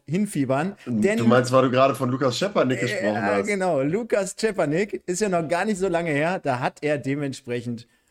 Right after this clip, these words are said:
Speaker 1: bei Kahn Marienborn gespielt.
Speaker 2: Ah.
Speaker 1: Und dementsprechend, äh, schauen wir mal, was unsere Freunde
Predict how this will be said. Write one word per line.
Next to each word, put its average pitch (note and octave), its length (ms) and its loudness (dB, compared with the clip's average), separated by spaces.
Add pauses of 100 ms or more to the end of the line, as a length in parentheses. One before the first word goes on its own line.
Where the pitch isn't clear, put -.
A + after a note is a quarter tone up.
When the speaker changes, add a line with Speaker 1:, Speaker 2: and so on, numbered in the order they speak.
(200)
Speaker 1:
bei A#2 560 -4 (160)
Kahn D3+ 560 -4
Marienborn C3 920 -2
gespielt. A#2 580 -10 (200)
Speaker 2:
Ah. F#2+ 60 -14 (300)
Speaker 1:
Und C3+ 440 -4
dementsprechend, D3+ 1000 -4
äh, C3+ 260 -6
schauen B3 280 -4
wir G#3 80 2
mal, C#3 320 -2
was D#3+ 160 -2
unsere E3+ 240 -6
Freunde A#3 580 -4